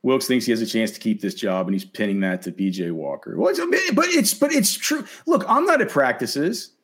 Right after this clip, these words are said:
I don't have to keep that job. It's like if he's, if he thinks P J Walker, I just don't think he's playing P J Walker if he doesn't think that he gives him the best chance to, to, to keep the job.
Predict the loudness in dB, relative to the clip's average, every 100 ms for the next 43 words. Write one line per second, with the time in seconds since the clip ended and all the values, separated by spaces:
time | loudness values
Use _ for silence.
0 | _ _ 0 2 4 4 4 2 -2 0
1 | 0 0 0 -2 0 -2 -2 -10 _ _
2 | _ _ _ _ -4 -2 0 -2 -2 -2
3 | -2 0 -2 -4 -4 -4 -6 -4 -2 0
4 | 0 -2 -6 -14 -20 -6 0 2 2 0
5 | 2 2 0 0 0 2 0 2 0 2
6 | 0 0 0 0 0 -2 -2 -2 -4 -4
7 | -2 -2 -2 -4 -4 -4 -6 -6 -6 -6
8 | -8 -10 -6 -4 -4 -8 -8 -6 -6 -8
9 | -8 -8 -6 -4 -6 -8